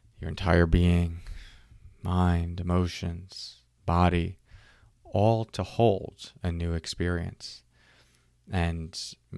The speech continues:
before you know it, there's no longer this contraction. There's actually this intrinsic draw to it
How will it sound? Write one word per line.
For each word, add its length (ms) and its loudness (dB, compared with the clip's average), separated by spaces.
before 400 -2
you 140 0
know 300 -2
it, 240 -8
there's 360 -2
no 160 0
longer 300 -4
this 200 -6
contraction. 960 -8
There's 240 -8
actually 400 -4
this 220 -4
intrinsic 720 -6
draw 540 -4
to 240 -4
it 140 -6